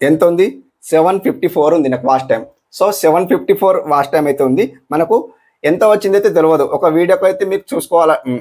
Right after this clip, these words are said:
అన్ని వీడియోస్కి అయితే సెవెన్ ఫిఫ్టీ ఫోర్ అయితే నాకు watch time వచ్చింది. So నాకు తక్కువ అనిపిస్తుంది. మీరు ఏం చేయాలంటే ఇక్కడ చూడండి, దీన్ని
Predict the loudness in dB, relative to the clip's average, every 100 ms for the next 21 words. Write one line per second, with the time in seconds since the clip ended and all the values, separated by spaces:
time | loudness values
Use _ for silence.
0 | -6 -2 2 4 2 2 0 0 0 0
1 | 0 -2 -6 -6 -4 -4 -4 -2 -2 -2
2 | -4 -2 -4 -4 0 0 0 -2 -2 -4
3 | -2 0 0 0 -4 -4 -2 -2 -4 _
4 | _ -2 2 2 2 2 0 -2 -2 -2
5 | -2 -4 -4 -2 -4 -6 _ _ -4 -4